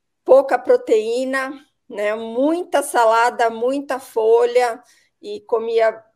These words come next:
bastante. Então era assim, era salada, daí depois eu comia brócolis e <laughs> arroz integral, <laughs> mamão no café da manhã e,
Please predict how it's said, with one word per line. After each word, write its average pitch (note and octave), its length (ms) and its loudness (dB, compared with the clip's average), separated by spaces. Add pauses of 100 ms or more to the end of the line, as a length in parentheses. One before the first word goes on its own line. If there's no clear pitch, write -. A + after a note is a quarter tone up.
bastante. A3 760 -4
Então A3+ 220 -6
era A#3 180 2
assim, - 180 -6
era G3 220 -4
salada, C4+ 720 -2
daí B3+ 200 -2
depois A#3+ 400 0
eu B3+ 120 -2
comia A3+ 420 -2
brócolis C4+ 840 0
e C#4+ 120 0
<laughs> - 0 -
arroz B3+ 520 2
integral, B3+ 640 -2 (840)
<laughs> - 1000 -12
mamão B3+ 840 0
no C4 160 -4
café A3+ 360 -4
da A3+ 120 -6
manhã C4 800 -4
e, B3 300 -8